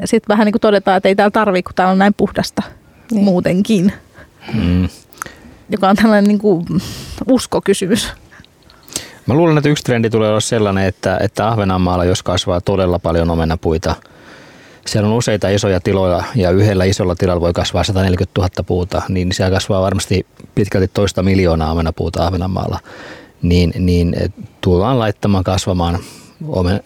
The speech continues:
Speaker 3: eh, niinku siiderilajikkeita Ahvenanmaallekin,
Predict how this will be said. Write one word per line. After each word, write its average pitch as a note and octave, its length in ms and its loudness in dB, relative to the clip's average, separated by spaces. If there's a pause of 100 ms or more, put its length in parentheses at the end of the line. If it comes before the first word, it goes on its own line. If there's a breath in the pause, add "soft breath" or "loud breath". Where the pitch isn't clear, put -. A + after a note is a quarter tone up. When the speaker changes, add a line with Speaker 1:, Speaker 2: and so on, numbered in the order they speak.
Speaker 3:
eh, F#2+ 240 0
niinku F#2 180 2
siiderilajikkeita F#2 1400 0 (1200 loud breath)
Ahvenanmaallekin, F2+ 1080 0